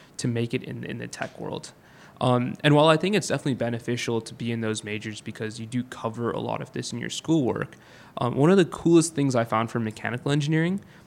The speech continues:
was that the system level theoretical stuff we learned that was based on physics translates extraordinarily well when you look at the systems that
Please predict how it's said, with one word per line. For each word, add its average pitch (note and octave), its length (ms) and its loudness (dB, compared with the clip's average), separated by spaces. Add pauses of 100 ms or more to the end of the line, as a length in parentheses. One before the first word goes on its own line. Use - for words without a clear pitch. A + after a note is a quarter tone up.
(100)
was C3 160 8
that B2+ 140 4
the A#2+ 100 2
system D#3 680 2
level B2 600 2 (260)
theoretical B2 600 0
stuff A#2 380 -6
we A2+ 100 -6
learned A2 500 -6 (120)
that A2+ 120 -6
was G#2+ 140 -6
based A2+ 300 -6
on A2 100 -6
physics B2 560 -4 (280)
translates D#3+ 600 4
extraordinarily B2+ 1000 4
well A#2 400 -2 (280)
when B2 100 4
you B2 180 6
look B2+ 200 4
at B2 180 0
the A2 380 0 (260)
systems B2 640 -2
that A2 340 -4